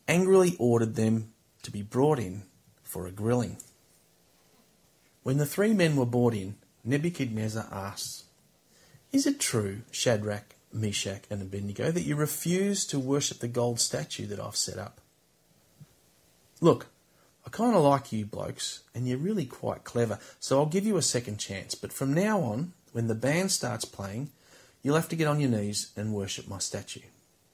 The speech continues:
If you don't, you'll be thrown into a flaming hot box, no questions asked." And as if to flex his man-made authority, the king asks, "And then what god will be able to rescue you from my power?"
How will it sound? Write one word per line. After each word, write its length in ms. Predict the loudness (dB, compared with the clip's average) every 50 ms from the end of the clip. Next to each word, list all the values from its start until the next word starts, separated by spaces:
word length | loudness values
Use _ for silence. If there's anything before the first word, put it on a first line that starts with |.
| _ _ _ _ _ _ 0
If 200 | 0 0 4 4
you 100 | 4 4
don't, 320 | 4 2 0 0 -2 -4 -8 -20 _ _ _
you'll 140 | 0 0 2
be 100 | 2 2
thrown 400 | -2 -2 0 0 2 2 2 2
into 200 | 2 2 0 0
a 60 | -2
flaming 480 | -2 -4 -4 -2 0 2 4 4 4 2
hot 320 | 0 -2 -8 -10 -10 -10
box, 360 | -12 -12 -10 -8 -10 -10 -10 -12 _ _ -2
no 200 | 2 2 2 2
questions 520 | 2 2 0 2 2 0 -2 -2 -2 -2 -4
asked." 400 | -6 -8 -8 -8 -10 -10 -12 -12 _ _ _ -20 -20 -20 -16 -6
And 120 | -2 0 0
as 100 | 2 2
if 140 | 0 0 -2
to 80 | -4
flex 380 | -2 2 2 2 2 2 -2 -2
his 180 | -2 -2 -2
man-made 580 | 0 0 2 2 2 4 4 2 2 2 0 0
authority, 640 | -2 -4 -4 -2 0 2 2 2 2 0 -4 -10
the 100 | -10 -12
king 260 | -10 -8 -4 -2 0 0
asks, 440 | 0 0 -2 -2 -4 -4 -4 -6 -6 -8 -18 -20 -20 -20 -20 -20 _ _ _ _ _ _ _ -2
"And 180 | 0 2 2 4
then 240 | 4 4 6 6 6
what 260 | 4 4 2 0 -2
god 260 | -2 -2 -2 -2 -4
will 80 | -4 -6
be 140 | -4 -4 -4
able 200 | -4 -6 -6 -6
to 60 | -4
rescue 360 | -4 -4 -4 -6 -6 -8 -10
you 160 | -10 -8 -10
from 240 | -10 -10 -10 -8 -8
my 160 | -8 -10 -12
power?" 520 | -12 -14 -12 -12 -10 -10 -10 -12 -14 -16